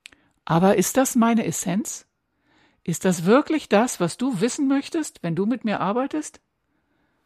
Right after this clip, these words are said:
Vielleicht fragst du dich eher, was habe ich davon? Was hat denn das autonome Nervensystem mit meinem Singen zu tun?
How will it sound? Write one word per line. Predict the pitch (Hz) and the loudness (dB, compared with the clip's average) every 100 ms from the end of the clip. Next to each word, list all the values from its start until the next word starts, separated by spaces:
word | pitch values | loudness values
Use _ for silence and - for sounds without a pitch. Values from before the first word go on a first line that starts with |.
| _ _ _ _ _ | _ _ _ _ _
Vielleicht | _ - 165 196 320 - | _ 2 4 4 4 2
fragst | 254 247 - | 2 2 0
du | 202 | 0
dich | 208 - | 0 2
eher, | 196 190 - | 2 2 -2
was | - 143 | -6 0
habe | 185 202 | 2 0
ich | |
davon? | - 147 156 147 - _ _ _ _ _ _ _ | 0 -4 -2 -4 -6 _ _ _ _ _ _ _
Was | - - | -8 0
hat | 202 208 | 2 2
denn | 226 | 2
das | 170 - | 2 2
autonome | - 202 247 208 185 165 | 2 2 2 0 0 0
Nervensystem | 143 160 190 180 180 - 175 | 2 2 2 -2 -2 -2 0
mit | 156 147 | 0 -2
meinem | 151 165 196 180 | 0 2 4 4
Singen | 175 185 | 4 2
zu | 170 143 | 2 -2
tun? | - 139 135 | -2 -2 -2